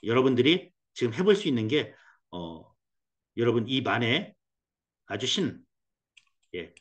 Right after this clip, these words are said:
레몬이 있다. 예, 이렇게 상상을 하시면, 아주 신 레몬이 있다고 상상을 해보세요. 그럼 뭐가 나옵니까?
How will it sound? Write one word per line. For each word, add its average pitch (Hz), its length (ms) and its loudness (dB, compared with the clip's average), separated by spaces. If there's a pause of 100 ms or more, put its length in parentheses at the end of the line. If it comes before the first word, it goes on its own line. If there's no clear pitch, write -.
(120)
레몬이 127 400 2
있다. - 380 -6 (1600)
예, 82 180 -14 (100)
이렇게 98 200 -10
상상을 185 420 -2
하시면, 151 480 -2 (600)
아주 139 180 -2
신 202 180 2
레몬이 147 280 6
있다고 113 180 -2
상상을 143 340 -4
해보세요. 117 300 -2 (1120)
그럼 131 140 -2
뭐가 127 180 6
나옵니까? 131 500 -4